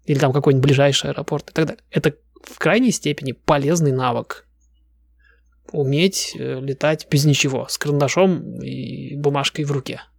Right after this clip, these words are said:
Потому что с, э, с тем же самым Farflight, по-моему, обезьяна прилетит. Серьёзно. Там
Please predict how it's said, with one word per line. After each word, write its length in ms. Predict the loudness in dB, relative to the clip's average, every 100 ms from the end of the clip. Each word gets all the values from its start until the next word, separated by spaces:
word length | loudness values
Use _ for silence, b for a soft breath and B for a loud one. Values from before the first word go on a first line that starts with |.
| _ B B B B B B _
Потому 300 | -4 -2 -2
что 280 | -2 -4 -4
с, 300 | -4 -6 -4
э, 760 | -2 -2 -4 -6 -6 -8 -10 -6
с 240 | -2 0
тем 140 | 2 2
же 60 |
самым 180 | 2 0
Farflight, 540 | 0 -2 2 0 0 -2
по-моему, 220 | -2 0
обезьяна 420 | 2 2 2 -2
прилетит. 480 | -6 -8 -10 -12 -14 B B B B
Серьёзно. 560 | -2 0 0 -2 -8 B B B -6
Там 440 | -4 -2 -4 -8